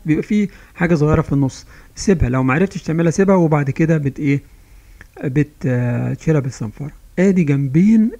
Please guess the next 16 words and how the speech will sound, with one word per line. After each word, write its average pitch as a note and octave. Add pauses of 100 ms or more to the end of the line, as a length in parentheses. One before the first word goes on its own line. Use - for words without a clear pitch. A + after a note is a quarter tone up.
(120)
اللي C3
حصل D#3
ان D#3+
الورق C3
الكرتون D3+
اللي B2
باين E3+
من D#3+
جوه F3 (420)
طلع D#3+
من، D3
آه، B2+
نشف، D#3+
يعني B2+
لما C#3
نشف E3